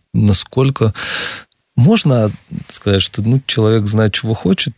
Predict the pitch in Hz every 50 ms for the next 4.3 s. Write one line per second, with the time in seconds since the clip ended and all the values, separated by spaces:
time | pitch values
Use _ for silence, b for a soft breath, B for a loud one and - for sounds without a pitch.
0 | - - 104 101 98 104 104 101 - - 110 101 104 113 113 110 101 - - 113
1 | 113 147 165 151 123 101 95 92 92 - - 107 110 117 117 - 110 104 101 101
2 | 98 101 101 98 - - - - - - 113 107 101 101 98 - - 95 - -
3 | 101 95 - 95 98 101 107 - - 156 160 - 175 170 - 160 151 143 - 190
4 | 175 - 131 107 98